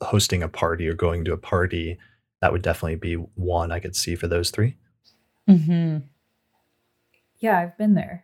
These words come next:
Speaker 3: I've been there.
Speaker 2: <laughs>
Speaker 3: <laughs> Um, yeah, I feel like Leo and Libra share this, um,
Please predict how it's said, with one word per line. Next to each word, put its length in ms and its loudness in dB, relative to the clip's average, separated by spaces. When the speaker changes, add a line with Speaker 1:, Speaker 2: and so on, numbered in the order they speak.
Speaker 3:
I've 160 -4
been 160 6
there. 280 -2
Speaker 2:
<laughs> 1200 4
Speaker 3:
<laughs> 40 -10
Um, 640 2
yeah, 280 4
I 100 4
feel 200 0
like 340 -8
Leo 600 8
and 320 2
Libra 760 4
share 720 4
this, 540 -2
um, 680 2